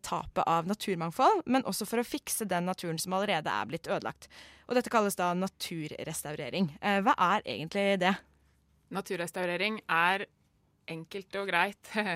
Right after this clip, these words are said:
Speaker 2: <laughs> å forsøke å fikse den ødelagte naturen. Eh, og når jeg sier enkelt og greit, så var det litt ironisk <laughs> ment, fordi det er en utrolig omfattende og vanskelig oppgave. Det handler om å gjøre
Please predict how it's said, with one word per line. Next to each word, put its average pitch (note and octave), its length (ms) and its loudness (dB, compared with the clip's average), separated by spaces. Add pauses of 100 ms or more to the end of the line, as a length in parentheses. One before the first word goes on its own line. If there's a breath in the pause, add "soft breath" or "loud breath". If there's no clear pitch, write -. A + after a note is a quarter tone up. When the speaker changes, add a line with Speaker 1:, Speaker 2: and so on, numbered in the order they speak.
(120)
Speaker 2:
<laughs> - 480 -6
å F#3 60 4 (420)
forsøke F3+ 480 -4
å F3+ 40 -12
fikse - 520 -8 (160)
den F#3 240 -6
ødelagte D3 480 -4
naturen. E3 400 -4 (560 soft breath)
Eh, F3 480 0 (160)
og F#3 80 -6
når F3 140 0
jeg E3+ 100 -4
sier F3 160 -2
enkelt E3+ 240 -8
og F#3 80 -6
greit, G#3+ 240 2
så A3 80 -6
var F#3+ 160 -2
det F3 160 0
litt F3 240 -8
ironisk F#3+ 720 -4
<laughs> G3+ 80 -2
ment, B3+ 400 4
fordi B3 480 6
det G3+ 160 2
er G3 480 2
en A#3 160 -4
utrolig F#3+ 960 2 (400 loud breath)
omfattende E3+ 480 -4
og F3 140 -2
vanskelig E3 420 -6
oppgave. D#3+ 460 -2 (420 loud breath)
Det G#3+ 180 4 (220)
handler F#3 320 0
om C4+ 160 4
å C#4+ 80 4
gjøre G#3+ 420 6